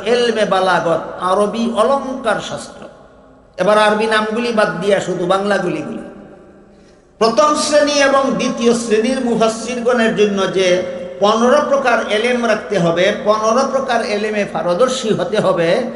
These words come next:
এর মধ্যে চার প্রকার এলিমের সম্পর্কই আরবি ভাষার সাথে। এক নম্বর আরবি অভিধান,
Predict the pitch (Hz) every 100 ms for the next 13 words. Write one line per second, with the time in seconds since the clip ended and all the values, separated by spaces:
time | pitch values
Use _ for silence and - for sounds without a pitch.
0 | - - - 202 233 226 180 208 - 226
1 | 208 214 - 226 226 208 220 262 254 240
2 | - 220 202 180 175 190 170 170 165 170
3 | 139 156 - - - - - 175 190 120
4 | 107 - - - - - - 208 - 277
5 | 269 269 220 208 220 233 233 233 262 214
6 | - -